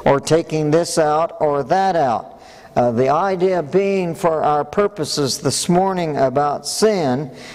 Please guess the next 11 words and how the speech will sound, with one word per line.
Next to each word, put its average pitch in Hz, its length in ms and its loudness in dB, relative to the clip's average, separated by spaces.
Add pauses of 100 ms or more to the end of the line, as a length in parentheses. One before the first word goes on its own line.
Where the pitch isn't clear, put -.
(140)
is 143 320 2
that 147 320 0
sin 165 680 0
is 160 380 0
going 175 420 0
to 156 180 0
censor 156 840 0
a 151 200 0
nation 156 640 0
before 143 380 2
God. 120 360 -2